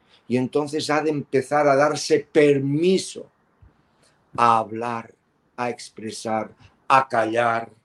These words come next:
a mirar, a hacer, a disfrutar cualquier cosa,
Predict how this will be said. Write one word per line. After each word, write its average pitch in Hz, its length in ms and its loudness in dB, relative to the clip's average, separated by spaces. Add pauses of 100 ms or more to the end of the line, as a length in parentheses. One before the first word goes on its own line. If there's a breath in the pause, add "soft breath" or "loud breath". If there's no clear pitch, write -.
(840)
a 127 160 -8
mirar, 113 640 -4 (260)
a 127 260 2
hacer, 113 560 -6 (360)
a 135 140 -8
disfrutar 120 840 -6
cualquier 113 500 -4
cosa, 113 460 -8